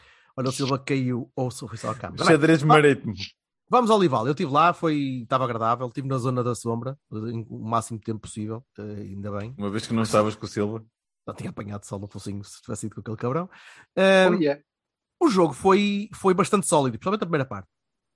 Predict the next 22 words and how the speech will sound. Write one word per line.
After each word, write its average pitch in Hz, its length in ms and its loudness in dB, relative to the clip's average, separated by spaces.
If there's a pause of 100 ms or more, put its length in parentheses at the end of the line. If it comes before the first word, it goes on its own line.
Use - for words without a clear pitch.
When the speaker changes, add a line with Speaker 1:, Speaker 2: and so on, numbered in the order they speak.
(320)
Speaker 2:
Uhum. 87 360 -12
Speaker 1:
Eh, 123 220 -10
contra 147 220 2
uma 156 120 4
equipa 151 320 -2 (640)
muito, 170 460 -4
muito 170 140 -4
jeitosa, 254 400 -2 (140)
uma 131 120 -8
equipa 131 260 -8
muito, 143 760 -6
também 247 200 -8
muito 147 200 -4
consistente, 170 400 -6
que - 60 -20
tá, 110 240 -4
tá 107 120 -6
a 107 40 -2
lutar - 160 -6
para - 80 -12
subir 196 300 -10
e - 260 -20